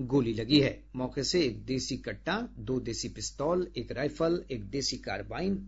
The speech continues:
जब्त किया गया है। सीवान के एक निजी होटल में आज भगवान बलभद्र पूजा समारोह का आयोजन किया गया।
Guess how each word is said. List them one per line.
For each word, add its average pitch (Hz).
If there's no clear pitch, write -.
जब्त 135
किया 110
गया 139
है। 135
सीवान 220
के 311
एक 269
निजी 220
होटल 214
में 277
आज 175
भगवान 170
बलभद्र 175
पूजा 151
समारोह 131
का 135
आयोजन 104
किया 175
गया। 196